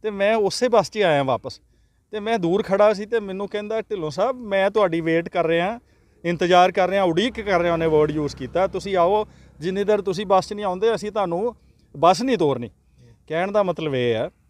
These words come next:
ਕਿ ਸੰਗਤ ਨਾਲ ਗੱਲ ਕੀਤੀ, ਉੱਥੇ ਵੀ ਜਿਹੜੀ ਸੰਗਤ ਆਈ ਆ, ਜਿਵੇਂ ਹੁਣ ਐਨ ਆਰ ਆਈਜ਼ ਵੀ ਆ ਰਹੇ ਨੇ,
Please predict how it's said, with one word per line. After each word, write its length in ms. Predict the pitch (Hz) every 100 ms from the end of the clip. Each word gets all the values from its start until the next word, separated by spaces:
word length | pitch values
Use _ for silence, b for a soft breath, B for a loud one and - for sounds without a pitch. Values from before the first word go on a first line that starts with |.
| _ _ _ _ _ _ -
ਕਿ 100 | 147
ਸੰਗਤ 400 | - 135 160 185
ਨਾਲ 140 | 185
ਗੱਲ 200 | 165 160
ਕੀਤੀ, 320 | - 175 208 190
ਉੱਥੇ 240 | 147 - 226
ਵੀ 60 |
ਜਿਹੜੀ 180 | 208 190
ਸੰਗਤ 360 | - 131 123 123
ਆਈ 180 | 113 135
ਆ, 60 |
ਜਿਵੇਂ 200 | 151 143
ਹੁਣ 140 | 135 131
ਐਨ 140 | 117
ਆਰ 100 | 123
ਆਈਜ਼ 200 | 135 127
ਵੀ 120 | 139
ਆ 140 | 127 110
ਰਹੇ 160 | 113
ਨੇ, 140 | 117